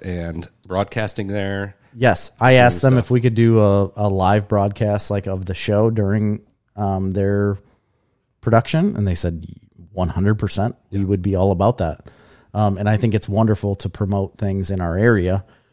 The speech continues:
Speaker 2: um, that we like, and
Speaker 1: Yeah.
Speaker 2: this is what we like. So if anybody's interested, we'll give you the dates when we find 'em out,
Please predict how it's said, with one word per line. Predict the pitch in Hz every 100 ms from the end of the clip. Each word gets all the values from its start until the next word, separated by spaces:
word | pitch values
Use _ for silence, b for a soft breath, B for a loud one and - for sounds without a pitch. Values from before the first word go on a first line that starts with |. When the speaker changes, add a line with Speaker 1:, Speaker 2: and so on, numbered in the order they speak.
| b b -
Speaker 2:
um, | 95 90 87 82 - _ _ _ _ _ _ _
that | 92 87 -
we | 104
like, | 104 143 156 87 -
and | 113 120
Speaker 1:
Yeah. | 104
Speaker 2:
this | 107
is | 117 104
what | 110
we | 110
like. | 104 139 85
So | - 113 101 98 B B B -
if | 120
anybody's | 139 151 131 117
interested, | 135 127 117 120 113
we'll | 110 117
give | 117
you | 110
the | 98 101
dates | 107 107 -
when | 104
we | 101
find | 90 101
'em | 95
out, | 90 92 98